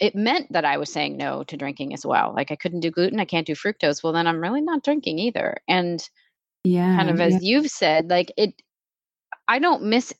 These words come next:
Speaker 1: it really at all. I sometimes miss the taste of beer, but, like, I don't miss the rest of it at all.
Speaker 2: Yeah, that's interesting. I think there's a label for people like you.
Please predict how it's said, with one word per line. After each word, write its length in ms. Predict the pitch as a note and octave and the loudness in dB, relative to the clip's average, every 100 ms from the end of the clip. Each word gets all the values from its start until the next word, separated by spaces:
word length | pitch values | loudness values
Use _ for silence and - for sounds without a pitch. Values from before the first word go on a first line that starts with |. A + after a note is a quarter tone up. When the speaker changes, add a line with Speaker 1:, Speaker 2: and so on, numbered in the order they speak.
| - | 0
Speaker 1:
it 240 | F#3 D#3 _ | 0 0 _
really 400 | F3+ F3+ D#3+ C#3+ - | 0 2 2 0 2
at 160 | D3+ | 2
all. 260 | D3+ D3 - | 2 0 0
I 100 | A3 | -2
sometimes 420 | G3 B3+ A3+ F#3 E3 | 0 -2 0 -2 -2
miss 160 | E3+ | -4
the 100 | - | -2
taste 300 | C#3 D#3+ - | -2 -2 -2
of 80 | D3 | -4
beer, 260 | G2 - - | -2 -2 0
but, 160 | G3+ F#3 | 0 2
like, 160 | G3 | 2
I 40 | B3+ | 4
don't 220 | C#4+ G3 | 2 2
miss 240 | G#3 - | 0 2
the 80 | F3+ | 2
rest 320 | D#3 F3+ - | 2 0 -2
of 100 | C#3 | -6
it 200 | - F2 - | -6 -6 0
at 140 | D3+ | 0
all. 360 | C3+ F2 - - _ _ - - _ _ _ _ | 2 0 -2 -10 _ _ -20 -20 _ _ _ _
Speaker 2:
Yeah, 400 | F#3+ F#3 F3 E3 - - _ - - - | 4 6 6 4 0 -8 _ -20 -12 0
that's 280 | A#3+ B3 B3+ | 2 4 4
interesting. 500 | B3 G#3+ G3 F#3+ F3+ | 6 4 6 6 6
I 80 | |
think 300 | F3+ A3 - F#3 | 2 2 2 4
there's 180 | F#3+ | 6
a 60 | F#3+ | 6
label 480 | F3+ F3+ F#3 D#3+ D3+ | 6 6 6 4 2
for 160 | D3+ | 0
people 460 | D3+ D3+ D#3 C#3 C3+ | -2 -2 0 2 2
like 260 | C3+ C3 C3 | 2 0 0
you. 460 | A#2+ - F3 F#3+ | 2 4 2 0